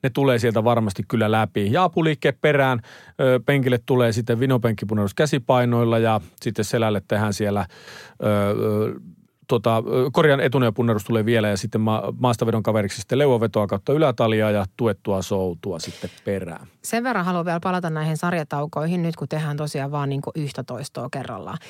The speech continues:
Speaker 2: Niin mikä, mikä sä ajattelet, että on semmoinen niinku, äm, optimaalinen sarjatauon pituus, jotta sit pystyy tekemään tai ehtii palautumaan riittävästi, että pystyy tekemään viisi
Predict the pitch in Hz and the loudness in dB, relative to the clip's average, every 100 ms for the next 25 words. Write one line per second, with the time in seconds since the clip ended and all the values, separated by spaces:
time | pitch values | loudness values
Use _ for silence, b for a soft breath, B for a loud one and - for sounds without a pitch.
0 | B - 165 214 240 - 202 254 190 170 | B -4 -2 0 -2 -4 -2 -2 -2 -2
1 | 160 - 147 139 151 156 147 143 143 143 | -4 -4 -6 -6 -6 -4 -4 -4 -4 -4
2 | 143 143 - - _ - 156 139 139 139 | -4 -4 -6 -18 _ -8 -4 -2 -2 -4
3 | - 156 - - 139 139 139 143 139 151 | -4 -6 -6 -6 -4 -4 -6 -6 -6 -4
4 | 147 139 156 156 - 151 - _ - 165 | -6 -6 -10 -8 -8 -8 -10 _ -8 -8
5 | - 202 226 202 - 147 139 - 139 156 | -4 -2 -2 -4 -8 -6 -6 -6 -6 -6
6 | - 147 - 147 139 135 139 131 139 143 | -6 -10 -8 -8 -8 -8 -6 -6 -8 -10
7 | b b b 160 160 160 - 175 202 196 | b b b -2 -2 -4 -4 -2 0 0
8 | 160 147 151 147 156 147 143 131 143 139 | -2 -4 -4 -2 -4 -6 -8 -8 -8 -6
9 | 160 147 - 139 139 135 151 139 135 _ | -6 -8 -8 -8 -8 -8 -6 -6 -8 _
10 | - 143 127 120 | -8 -8 -8 -10